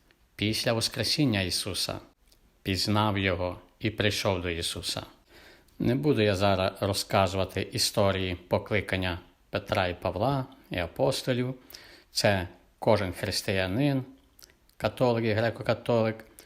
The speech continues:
знає з Євангелії. Кожен священик, кожен рік на свято Петра і Павла переказує цю історію.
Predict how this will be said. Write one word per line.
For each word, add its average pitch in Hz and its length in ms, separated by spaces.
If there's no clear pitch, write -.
знає 117 680
з - 180
Євангелії. 95 880
Кожен 98 340
священик, 127 920
кожен 92 460
рік 135 380
на - 80
свято 98 360
Петра 95 280
і 87 80
Павла 104 520
переказує 107 640
цю 104 220
історію. 90 760